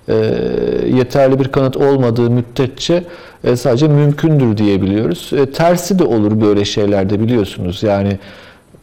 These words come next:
Speaker 2: e, mesela sonucuna baktığımız zaman böyle bir, e, olayın, yani böyle bir saldırının sonucunda Rusya tarafı da,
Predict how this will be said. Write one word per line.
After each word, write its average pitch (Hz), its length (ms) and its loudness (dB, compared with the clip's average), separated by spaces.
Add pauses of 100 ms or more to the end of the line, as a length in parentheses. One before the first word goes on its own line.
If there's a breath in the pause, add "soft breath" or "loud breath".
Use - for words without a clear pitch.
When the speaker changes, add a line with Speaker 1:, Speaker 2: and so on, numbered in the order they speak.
(120)
Speaker 2:
e, 98 380 0 (840)
mesela 123 540 2
sonucuna 147 640 2
baktığımız 101 680 0
zaman 92 380 -2
böyle 92 280 0
bir, 92 180 -8
e, 92 260 0
olayın, 107 540 0 (120)
yani 104 180 0
böyle 117 180 2
bir 110 40 -2
saldırının 110 560 0
sonucunda 117 680 0
Rusya 147 380 0
tarafı 107 460 -2
da, 160 180 0